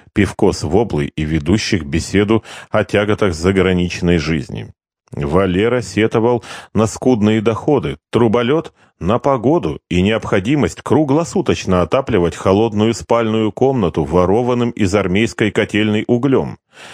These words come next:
Для перемещения угольных брикетов из котельной на склад Валера даровал изябшему соотечественнику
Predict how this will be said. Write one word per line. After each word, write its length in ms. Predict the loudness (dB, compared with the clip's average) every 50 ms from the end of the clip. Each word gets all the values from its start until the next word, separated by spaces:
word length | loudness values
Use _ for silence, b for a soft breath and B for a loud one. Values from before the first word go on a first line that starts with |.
| B B B B B B -14
Для 360 | -12 -8 -4 0 0 0 0
перемещения 800 | 2 2 2 2 2 0 -2 -2 -2 -2 -2 0 0 0 -2 -2 0
угольных 540 | 0 0 2 2 2 0 0 0 -2 -4 -2
брикетов 600 | -2 0 0 0 0 0 0 0 0 0 -2 -4
из 260 | -2 -4 -4 -4 -2 -2
котельной 640 | -2 -2 -2 0 0 0 0 2 0 0 0 0
на 160 | 0 -2 -2
склад 460 | -4 -2 0 0 2 2 0 -4 -8 -18 B B B B B B B B
Валера 560 | 0 2 2 2 2 2 0 0 0 -2 -2
даровал 560 | -2 -2 0 0 0 0 0 0 -2 -2 -4 -2
изябшему 760 | 0 0 0 0 -2 0 0 0 0 0 0 0 2 2 2
соотечественнику 1120 | 2 2 0 0 2 2 0 0 2 0 -2 -2 0 -2 0 2 2 0 0 -2 -4 -6